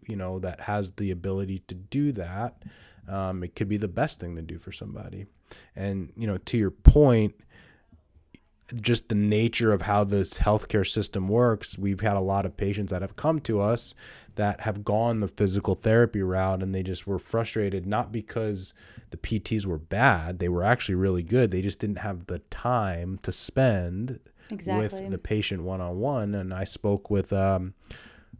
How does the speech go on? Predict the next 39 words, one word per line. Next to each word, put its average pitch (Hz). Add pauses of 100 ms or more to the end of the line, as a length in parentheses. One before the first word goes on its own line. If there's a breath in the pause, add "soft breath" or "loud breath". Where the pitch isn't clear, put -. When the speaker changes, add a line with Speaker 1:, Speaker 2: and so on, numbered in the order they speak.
(140)
Speaker 1:
a -
colleague 107
last 101
week 113
who's 95
a 87
physical 95
therapist 113
who 92
went 101
out 101
into 98
her 95
own 95
practice. 104
And 95
one 101
of 95
the 95
things 98
I 92
asked 101
her 98
why 90
she 90
did 165
that, 101
and 90 (300 loud breath)
that 98
was 90
essentially 95
her 87
answer, 107
that 85
she 95
was 90
just -
so 95
frustrated 92